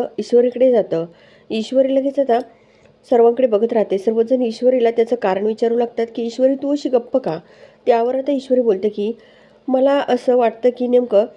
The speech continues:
मी जिथे काम करते ना, तिथे एक खूप मोठा गलती प्रॉब्लेम झालाय," असं ईश्वरी सर्वांना सांगू लागते. तेवढ्यामध्ये आता इशूची आई बोलते की, "अगं बाळा, काय झालं आज तिथे? सर्व क्लिअर झालं होतं ना?" त्यावेळेस आता ईश्वरीचे बाबा जे आहेत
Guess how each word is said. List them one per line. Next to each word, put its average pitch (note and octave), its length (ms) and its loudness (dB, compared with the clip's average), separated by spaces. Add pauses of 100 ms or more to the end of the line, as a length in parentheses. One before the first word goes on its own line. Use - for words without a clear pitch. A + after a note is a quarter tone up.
(160)
मी C4+ 180 0
जिथे B3+ 240 -2
काम A#3 260 -2
करते A#3 320 0
ना, A3 160 2
तिथे A#3 220 -2
एक A#3 240 2
खूप B3+ 200 -6
मोठा G#3+ 280 0 (480)
गलती A3 460 0 (460)
प्रॉब्लेम A3 440 0
झालाय," G#3+ 340 0 (240)
असं A3+ 240 0
ईश्वरी A3+ 400 -2
सर्वांना A3 400 0
सांगू G#3+ 260 -4
लागते. G3 360 -2 (420)
तेवढ्यामध्ये A3+ 440 2
आता B3 200 -2 (320)
इशूची A#3 360 -4
आई G3 180 0
बोलते G3+ 340 0
की, A3 220 -4 (400)
"अगं A#3 300 2
बाळा, A3+ 200 0
काय B3 280 -2
झालं D4+ 280 0
आज G#3+ 120 -2 (100)
तिथे? G#3+ 320 0 (260)
सर्व B3 180 2
क्लिअर C4 280 2
झालं C4 220 0
होतं C4+ 260 0
ना?" B3+ 100 0 (520)
त्यावेळेस G#3+ 300 2
आता B3 140 2
ईश्वरीचे C4 500 -2
बाबा A3 280 0
जे A#3+ 160 -2
आहेत B3+ 220 0